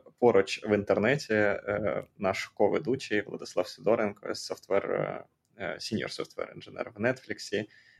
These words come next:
до цього працював в Амазоні та й в різних класних компаніях типу Автобазар ю ей. Е, сьогодні ми хочемо поговорити про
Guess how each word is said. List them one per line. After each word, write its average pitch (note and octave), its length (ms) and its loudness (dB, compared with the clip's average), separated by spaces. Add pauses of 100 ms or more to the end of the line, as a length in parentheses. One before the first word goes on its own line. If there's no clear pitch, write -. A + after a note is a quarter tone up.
до - 60 -20
цього G2+ 220 -2
працював G2 400 0
в G2+ 60 0
Амазоні G2+ 680 0 (300)
та A#2 80 2
й G#2 40 4
в - 80 -4
різних G2+ 340 0
класних - 440 -2
компаніях G2+ 480 0
типу - 380 -6
Автобазар - 600 -4
ю F#2+ 120 0
ей. - 160 -6 (580)
Е, G2+ 280 6
сьогодні C#3+ 680 6
ми G#2 320 4
хочемо G#2 540 4
поговорити G2+ 600 4
про G2 540 6